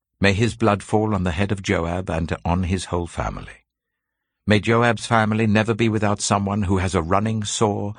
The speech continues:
or leprosy, or who leans on a crutch, or who falls by the sword, or who lacks food." Joab and his brother Abishai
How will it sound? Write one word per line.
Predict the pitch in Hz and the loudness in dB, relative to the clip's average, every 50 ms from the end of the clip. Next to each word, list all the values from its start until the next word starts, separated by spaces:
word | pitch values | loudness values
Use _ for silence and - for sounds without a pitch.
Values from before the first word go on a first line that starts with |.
| - - - | -16 -20 -8
or | - - 101 107 113 110 | -2 2 4 4 4 4
leprosy, | 101 104 95 - - 95 90 - - 90 78 78 - _ _ _ _ _ _ _ _ _ | 2 0 -2 -2 -4 -4 -4 -4 -4 -6 -6 -8 -12 _ _ _ _ _ _ _ _ _
or | - 117 98 | 2 2 2
who | 92 113 107 | 2 2 2
leans | 95 92 107 101 101 101 101 92 | 2 2 2 2 2 2 2 2
on | 104 95 98 | 2 0 0
a | 95 | -2
crutch, | - - - - 95 60 - _ - - - - _ _ _ _ _ _ | -4 -6 -6 -4 -4 -4 -6 _ -14 -14 -14 -14 _ _ _ _ _ _
or | - 101 90 | 0 0 0
who | 78 98 107 87 | 0 0 -4 -4
falls | - - - 107 101 98 101 98 90 - | -4 -4 -2 -2 -2 -2 -4 -6 -6 -6
by | - 98 92 92 | -4 -4 -4 -2
the | 92 92 | -4 -6
sword, | - - - 107 90 82 76 73 78 76 - - _ _ _ _ _ _ _ | -6 -4 -2 -2 -2 -2 -2 -4 -6 -10 -10 -14 _ _ _ _ _ _ _
or | - 92 85 | -4 -2 -2
who | - 92 90 71 | -2 -2 -4 -4
lacks | 71 80 85 78 - _ - - - - | -2 -4 -4 -4 -6 _ -12 -10 -10 -10
food." | - - - - 73 - - - - - - - _ _ _ _ _ _ _ _ _ _ _ _ _ _ _ _ _ _ _ _ _ _ _ _ _ _ _ _ _ _ _ _ _ _ _ _ _ _ _ _ _ _ _ _ _ _ _ _ _ - | -10 -10 -6 -6 -6 -6 -6 -10 -18 -20 -20 -20 _ _ _ _ _ _ _ _ _ _ _ _ _ _ _ _ _ _ _ _ _ _ _ _ _ _ _ _ _ _ _ _ _ _ _ _ _ _ _ _ _ _ _ _ _ _ _ _ _ -4
Joab | - 143 160 160 92 60 58 55 - - _ _ _ | 0 0 2 2 0 -2 -4 -6 -10 -14 _ _ _
and | - 92 85 90 | -4 -2 -2 0
his | 87 76 | -2 -2
brother | - - 85 78 78 - | 0 0 0 0 -2 -4
Abishai | - 92 - 76 - - - 57 50 50 50 50 | -4 -4 -4 -2 -4 -4 -6 -8 -8 -12 -14 -16